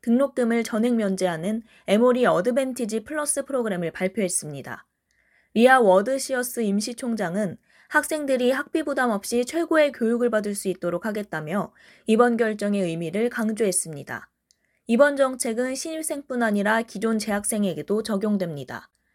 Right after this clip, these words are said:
에모리 어드밴티지 프로그램은 이천칠 년에 처음 도입돼 저소득 가정 학생을 지원해왔으며 이천이십이 년에는 학자금 대출 대신 교내 장학금과 보조금으로 대체되며 확대되었습니다.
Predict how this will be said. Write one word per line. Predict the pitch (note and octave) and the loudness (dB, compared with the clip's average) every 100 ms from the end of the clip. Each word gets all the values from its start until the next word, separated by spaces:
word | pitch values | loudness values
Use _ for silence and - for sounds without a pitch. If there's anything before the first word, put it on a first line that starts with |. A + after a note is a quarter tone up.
| _ G#3+ | _ 4
에모리 | A#3+ C#4+ D4 | 6 4 4
어드밴티지 | C4 F#3+ G#3+ C#4+ C#4 C#4 B3+ B3 | 4 4 4 2 0 -2 -8 -8
프로그램은 | - B3+ A3+ F3+ G3+ G#3+ G#3+ - | -6 -4 -2 -4 -2 -4 -6 -8
이천칠 | G#3 G#3+ C4+ C4+ D#4 | -6 -4 -4 -4 -4
년에 | C#4+ C#4 C4+ | -2 -2 -4
처음 | C4 D#4 D4 | -2 -2 0
도입돼 | C4 G#3+ G3 - A3+ | 0 0 -2 -4 -2
저소득 | A#3 G#3+ C4+ C4+ - | -2 -4 -4 -6 -4
가정 | B3 A#3+ B3 | -4 -2 -4
학생을 | B3 B3 A3+ G#3+ | -4 -6 -4 -2
지원해왔으며 | G3+ G#3 G#3+ F#3+ D#3+ - E3 F3+ E3 - _ _ - | -2 0 0 -2 -4 -8 -8 -6 -8 -10 _ _ -4
이천이십이 | G#3 C4 A3+ F#3+ A3 F#3+ | -2 0 0 0 0 -2
년에는 | F#3 G3+ F3+ F3+ A3+ | 0 0 0 -2 -2
학자금 | B3+ D#4 - D#4+ C#4+ | -2 -6 -4 -2 -2
대출 | B3 A3 A#3 G3+ | -2 -2 -4 -2
대신 | F3+ G#3+ A3 | -2 0 -2
교내 | A3 G#3+ A3+ | 0 0 0
장학금과 | - G3+ A3+ A#3+ A3 G3 G3 | -2 0 0 0 -2 2 0
보조금으로 | F#3+ G#3+ G#3+ C4 A#3 G#3+ F#3+ | 0 -2 0 0 0 0 0
대체되며 | F#3+ E3+ G#3 F3+ D#3+ D#3+ G3 | -2 -4 -4 -4 -2 -4 -4
확대되었습니다. | C4+ - C4 E3+ - - C#3 B2 - | -4 -2 0 0 -4 -8 -10 -12 -14